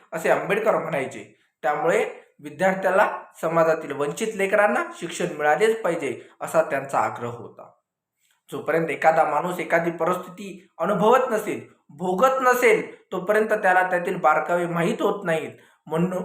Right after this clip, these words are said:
म्हणूनच डॉक्टर बाबासाहेब आंबेडकरांनी भारतीय लोकांना, स्त्रियांना,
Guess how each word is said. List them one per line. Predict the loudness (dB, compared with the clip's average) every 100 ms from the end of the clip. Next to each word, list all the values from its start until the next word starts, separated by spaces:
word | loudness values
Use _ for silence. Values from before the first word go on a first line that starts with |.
| -4
म्हणूनच | 0 2 2 2 0 -4
डॉक्टर | -4 -4 -4
बाबासाहेब | 0 2 6 4 4 -2
आंबेडकरांनी | -2 -2 2 4 2 0 -10 -18 _ _
भारतीय | -2 0 0 -2
लोकांना, | -2 0 0 0 -4
स्त्रियांना, | -10 -16 -20 -8 0 2 2 0 -2 -4